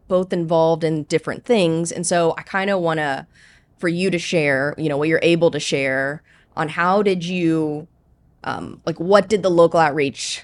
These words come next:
look like for you now?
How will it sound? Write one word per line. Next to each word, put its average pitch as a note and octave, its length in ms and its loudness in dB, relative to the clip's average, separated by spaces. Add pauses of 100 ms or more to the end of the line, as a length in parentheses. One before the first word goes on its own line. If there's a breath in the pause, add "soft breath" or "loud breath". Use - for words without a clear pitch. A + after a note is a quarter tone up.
look F3+ 360 -2
like D3 320 0
for D3+ 320 0
you C3 480 -4 (120)
now? D#2+ 580 -6